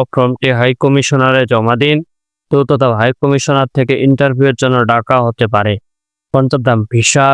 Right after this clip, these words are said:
ফি পরিশোধন করুন এবং ভিসার জন্য অপেক্ষা করুন। প্রয়োজনীয় কাগজপত্র, ইন্ডিয়ান ট্যুরিস্ট ভিসা আপডেট অনুযায়ী ভিসা পাওয়ার জন্য সঠিক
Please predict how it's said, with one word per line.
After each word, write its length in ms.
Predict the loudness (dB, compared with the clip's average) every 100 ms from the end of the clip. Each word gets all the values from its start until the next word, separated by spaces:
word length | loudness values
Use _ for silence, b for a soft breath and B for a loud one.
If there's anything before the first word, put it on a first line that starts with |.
| -2
ফি 180 | -2 0 2 0
পরিশোধন 600 | 0 0 0 -2 0 0 0 -2 -2
করুন 260 | 2 2 0 _ _ _ -6
এবং 200 | -2 -2 -2
ভিসার 340 | -2 0 0 2
জন্য 160 | 0 2 0
অপেক্ষা 280 | -4 -4 0
করুন। 200 | 0 -2 -6 _ _ _ _ -4
প্রয়োজনীয় 480 | 0 2 2 0 0 0
কাগজপত্র, 500 | 0 -2 -2 -4 -2 -2 0
ইন্ডিয়ান 300 | 2 2 0 0
ট্যুরিস্ট 300 | 0 0 0
ভিসা 220 | -2 -2 0
আপডেট 320 | -2 -2 -2 -2 0
অনুযায়ী 320 | 0 2 0 -2
ভিসা 220 | -2 -2 0
পাওয়ার 220 | 0 2
জন্য 140 | 0 0 -2
সঠিক 300 | -4 -2 -2